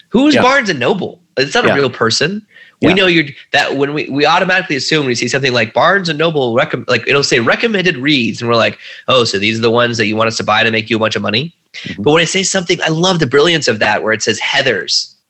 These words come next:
Speaker 2: Mm-hmm.
Speaker 1: Picks, 'cause
Speaker 2: Yeah.
Speaker 1: all of a sudden it's like, whether or not you know the C E O of the bookstore <laughs> chain, she's a real human being, and you
Speaker 2: Yep.
Speaker 1: can connect that with the name.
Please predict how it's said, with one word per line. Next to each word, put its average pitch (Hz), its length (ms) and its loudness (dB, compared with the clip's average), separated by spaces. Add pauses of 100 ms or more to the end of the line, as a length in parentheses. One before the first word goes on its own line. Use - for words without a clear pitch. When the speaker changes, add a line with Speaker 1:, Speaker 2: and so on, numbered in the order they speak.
Speaker 2:
Mm-hmm. 110 200 0
Speaker 1:
Picks, - 260 -8 (320)
'cause 135 160 2
Speaker 2:
Yeah. 151 80 4
Speaker 1:
all 170 60 4
of 185 40 -2
a 185 60 -4
sudden 160 200 0
it's 135 120 -6
like, 123 200 -2
whether 131 280 -2
or 185 40 -4
not 170 160 -2
you 120 100 -2
know 123 500 0
the 107 100 -4
C 110 380 -2
E 98 40 2
O 101 320 2
of - 280 -4 (220)
the 104 120 -10
bookstore - 460 0
<laughs> - 100 2
chain, - 420 -4 (580)
she's 165 220 0
a 156 40 -2
real 165 160 4
human 127 220 -2
being, 165 320 -2 (180)
and 120 100 0
you 117 60 2
Speaker 2:
Yep. 120 60 4
Speaker 1:
can 120 80 0
connect 131 280 0
that 92 140 -2
with - 80 -10
the 104 80 -6
name. 87 240 -10